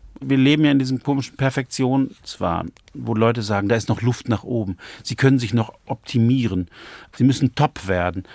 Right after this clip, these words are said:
All dieser Quatsch, das ist in diesem Mann nicht drin. Der sagt, „Ja, okay,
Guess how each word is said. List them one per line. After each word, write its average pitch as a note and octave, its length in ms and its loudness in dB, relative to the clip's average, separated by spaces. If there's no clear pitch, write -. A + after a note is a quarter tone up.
All F#3 200 0
dieser D#3 220 -4
Quatsch, - 480 -6
das A#2 280 -4
ist - 160 -10
in C3 120 -2
diesem B2 220 2
Mann A#2 220 2
nicht B2+ 180 0
drin. A#2+ 360 -2
Der G2+ 100 -8
sagt, G#2 180 -8
„Ja, G#2 180 2
okay, C3 360 0